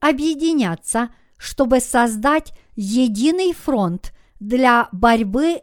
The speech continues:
с бедствиями. И некий лидер соберет вместе семь других лидеров для создания сверхдержавы. А уже в ходе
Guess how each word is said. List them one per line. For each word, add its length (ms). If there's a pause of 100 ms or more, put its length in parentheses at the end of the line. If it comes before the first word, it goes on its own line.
с 160
бедствиями. 960 (640)
И 180
некий 480
лидер 440 (280)
соберет 720
вместе 800 (200)
семь 580
других 640
лидеров 560 (340)
для 540
создания 1040 (220)
сверхдержавы. 1500 (920)
А 220
уже 320
в 100
ходе 520